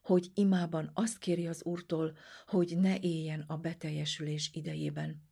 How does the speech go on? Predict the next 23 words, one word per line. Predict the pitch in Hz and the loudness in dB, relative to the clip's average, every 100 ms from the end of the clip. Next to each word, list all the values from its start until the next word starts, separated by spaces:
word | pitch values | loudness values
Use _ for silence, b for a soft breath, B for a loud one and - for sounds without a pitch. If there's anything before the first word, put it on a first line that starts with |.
| _ _ _ _ _ _ _ _ _ | _ _ _ _ _ _ _ _ _
Mégis | - 220 208 190 | 4 4 4 -2
azt | - 160 - | -4 -8 -4
mondja: | 151 151 156 151 - _ _ _ b b b b b | -4 -2 -4 -8 -14 _ _ _ b b b b b
„Mert | 190 190 190 | 4 4 2
a | |
fügefa | 180 - 202 180 175 160 156 151 | 0 0 2 2 0 -4 -6 -2
nem | 208 202 | 0 2
fog | 190 170 | 0 0
virágozni, | 160 156 156 156 156 160 151 151 _ B B B B | 0 -2 -4 -4 -4 -4 -6 -8 _ B B B B
a | - | 0
szőlőkben | 190 - 196 185 175 170 160 160 - | 2 4 6 6 2 0 -2 -2 -2
nem | 185 196 | 2 2
lészen | 175 165 170 165 | 0 -2 -4 0
gyümölcs, | 180 160 151 151 151 - _ _ B B B B | 0 0 -2 -4 -6 -10 _ _ B B B B
megcsal | 185 208 214 - 175 | 4 4 2 0 2
az | 175 - 165 - | 0 -2 -4 0
olajfa | 175 156 151 151 160 | 0 0 -2 -4 -4
termése, | 156 156 156 151 - 151 151 b b b b b _ | -2 -2 -2 -2 -2 -2 -6 b b b b b _
a | 185 | -2
szántóföldek | 190 190 190 185 - 165 160 156 | 2 2 2 0 0 -2 -2 -4
sem | - 156 156 | -4 -4 -4
teremnek | 170 165 160 156 151 - | -4 -2 -4 -4 -6 -6
eleséget. | 170 160 - 151 147 160 156 - | -6 -2 0 0 -2 -4 -6 -16